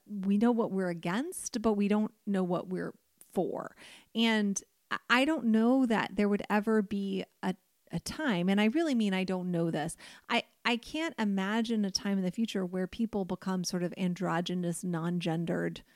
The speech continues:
um, androgynous and non-gendered. Like, I do think that gender is part of our created identity. I think that, you know, right from the beginning of Scripture, Genesis one, the, the pronouns,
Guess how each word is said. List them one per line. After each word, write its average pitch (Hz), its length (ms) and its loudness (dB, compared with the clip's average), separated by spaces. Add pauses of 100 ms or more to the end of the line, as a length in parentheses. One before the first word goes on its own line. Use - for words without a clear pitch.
(760)
um, 160 380 -4 (1500)
androgynous 226 580 2
and 208 120 -4
non-gendered. 190 560 0
Like, 196 140 -2
I 208 120 2
do 220 300 0
think 226 220 0
that 175 160 -4
gender 185 300 -2
is 175 160 -4
part 190 380 -2
of 180 120 -2
our 175 100 -2
created 180 500 -4
identity. 262 600 0
I 180 160 -2
think 185 400 -6
that, - 280 -4 (360)
you 202 120 4
know, 185 120 4
right 185 400 -2
from 190 180 0
the 180 80 -2
beginning 196 400 0
of 214 100 -2
Scripture, 220 600 -2
Genesis 180 680 -6
one, 214 500 0 (380)
the, 180 300 0 (260)
the 175 420 -4
pronouns, 190 920 0